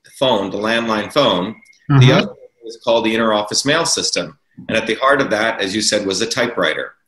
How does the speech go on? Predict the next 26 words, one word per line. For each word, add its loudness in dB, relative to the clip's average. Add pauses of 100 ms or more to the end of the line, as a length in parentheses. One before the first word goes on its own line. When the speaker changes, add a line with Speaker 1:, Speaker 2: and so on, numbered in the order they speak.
(340)
Speaker 1:
and 0
a 0
secretary -2 (360)
and 0
a -2
desktop. 0
Speaker 2:
Right. -20 (420)
Speaker 1:
And -4
on 0
that -2
desktop 0
was -2
an -4
inbox, -2
an -6
outbox. -2 (440)
Behind -2
the -2
secretary's -2
desk -2
was -8
these -4
things -4
called -2
file 0
folders, -2